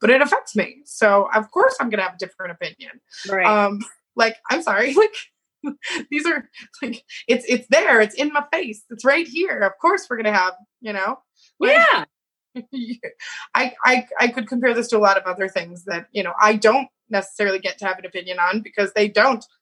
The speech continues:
Speaker 1: directly affect me. <laughs>
Speaker 2: Right.
Speaker 1: Black Lives, Black Lives Matter is something that affects Stacey, and sh-, her opinion is obviously going to be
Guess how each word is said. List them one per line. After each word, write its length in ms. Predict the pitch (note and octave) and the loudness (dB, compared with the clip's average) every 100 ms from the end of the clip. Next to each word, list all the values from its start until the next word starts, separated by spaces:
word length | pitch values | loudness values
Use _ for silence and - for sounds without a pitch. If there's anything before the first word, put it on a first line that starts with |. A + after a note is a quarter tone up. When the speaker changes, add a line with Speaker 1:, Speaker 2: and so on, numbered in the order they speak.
| - | 0
Speaker 1:
directly 380 | A3 F3+ - F3 | 2 2 -2 -6
affect 340 | D#3+ F3 - | -6 -14 -16
me. 140 | D#3 _ _ _ | -20 _ _ _
<laughs> 80 | - - | -4 0
Speaker 2:
Right. 200 | B3+ A3+ - - _ _ _ | 4 2 0 -10 _ _ _
Speaker 1:
Black 260 | F#3+ F3 - _ | -10 -8 -10 _
Lives, 260 | G3 F3 - - A3+ G#3 - | -8 -8 -8 -16 -16 -20 -12
Black 160 | F3+ - | -10 -10
Lives 180 | - | -6
Matter 400 | G3+ G3+ F#3+ - - | 2 2 2 -4 -2
is 300 | F#3+ F#3 - - - - | -4 -4 -16 -20 -20 -4
something 480 | F#3 F3 F3 F3 _ _ _ _ - | -2 0 -4 -6 _ _ _ _ 0
that 140 | F#3 | 0
affects 260 | F3+ F3+ - | 0 -2 0
Stacey, 540 | A#3+ E4 G#3 F3+ - _ _ _ | 0 2 -2 -6 -12 _ _ _
and 220 | - F#3+ F3+ | -2 -2 -4
sh-, 100 | - | -12
her 220 | - G3 F#3+ | -4 2 2
opinion 560 | F#3+ G3 F#3 F3 F3 _ - _ _ | 2 -2 -2 -6 -8 _ -20 _ _
is 140 | - E3+ | -10 0
obviously 560 | F#3+ B3 A3+ A3 G#3+ G3+ | 4 4 4 4 4 2
going 260 | F#3 F3+ F#3 | 2 -2 -4
to 100 | F#3 | -8
be 360 | F#3 D#3+ - | -8 -8 -12